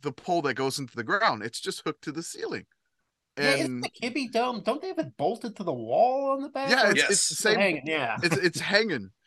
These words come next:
Speaker 1: Both of them are just hanging. So, like, Idaho has the weirdest stadiums. You got the Kibbie Dome, you got Holt Arena, and then you got the blue turf.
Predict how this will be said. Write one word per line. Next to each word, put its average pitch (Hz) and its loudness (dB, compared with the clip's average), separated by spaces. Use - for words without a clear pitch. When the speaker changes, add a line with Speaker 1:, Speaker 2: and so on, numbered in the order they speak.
Speaker 1:
Both 190 4
of 233 0
them 214 -4
are 170 0
just 156 -4
hanging. 160 -2
So, 175 0
like, 151 2
Idaho 220 2
has 151 2
the 139 -4
weirdest 147 -4
stadiums. 104 -8
You 143 0
got 233 4
the 220 -2
Kibbie 214 -2
Dome, 208 0
you 156 2
got 120 2
Holt - -2
Arena, 123 0
and 131 -6
then 147 2
you 160 0
got 185 0
the 175 -8
blue 190 -6
turf. - -2